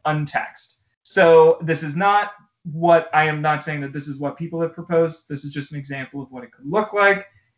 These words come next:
is, like, every American gets a thousand dollars a month forever. No questions asked. Doesn't, there is no means testing. You don't have to deserve it. You just have a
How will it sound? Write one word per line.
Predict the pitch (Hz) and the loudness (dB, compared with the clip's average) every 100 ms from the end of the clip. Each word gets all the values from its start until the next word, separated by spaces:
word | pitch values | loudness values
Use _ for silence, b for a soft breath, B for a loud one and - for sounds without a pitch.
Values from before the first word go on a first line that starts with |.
| _ | _
is, | 147 139 | -2 2
like, | 127 139 | 2 4
every | 160 175 165 | 2 4 4
American | 156 151 151 143 | 4 2 0 -4
gets | 127 123 | -6 -2
a | |
thousand | 143 147 143 143 | 2 4 4 2
dollars | 139 139 127 | 4 4 0
a | 127 | -6
month | 123 123 - - _ _ _ _ - | -6 -4 -4 -6 _ _ _ _ -6
forever. | 127 101 - - _ _ _ _ - | -4 -4 -8 -20 _ _ _ _ -2
No | 151 160 | 0 2
questions | 196 190 180 170 | 2 0 0 4
asked. | 165 165 - - _ _ 147 | 4 4 0 -16 _ _ -8
Doesn't, | 147 147 175 170 - | 2 2 2 -2 -4
there | 139 127 | -4 -4
is | 131 | -2
no | 151 175 | 2 6
means | 180 196 190 185 180 - | 6 4 2 2 2 0
testing. | 165 147 - 147 147 _ - | -2 -2 -4 -8 -8 _ -8
You | 143 | -4
don't | 127 127 | -4 -2
have | 151 - | -2 -2
to | 202 | -6
deserve | 185 247 202 226 208 190 | 0 0 2 2 2 4
it. | 202 196 b b | 2 0 b b
You | 151 | -6
just | 143 135 | -6 0
have | 156 165 | 2 4
a | 180 | 2